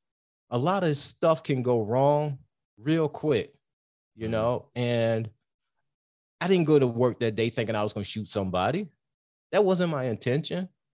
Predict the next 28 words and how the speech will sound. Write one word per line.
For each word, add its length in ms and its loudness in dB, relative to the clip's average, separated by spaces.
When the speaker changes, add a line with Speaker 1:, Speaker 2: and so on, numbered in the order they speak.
Speaker 1:
You 140 2
know, 480 -2
I, 220 2
I, 260 2
I 40 2
didn't 200 2
have 280 0
those 220 -4
thoughts 360 -4
in 80 -2
my 140 -4
head 160 0
when 140 -6
I 60 -4
was, 180 -4
I 100 0
just 220 -2
wanted 160 2
to 60 -6
go 140 4
home 140 0
and 80 -6
make 160 -2
it 80 -12
back 220 -2
to 60 -6
my 140 -2
kids, 540 -4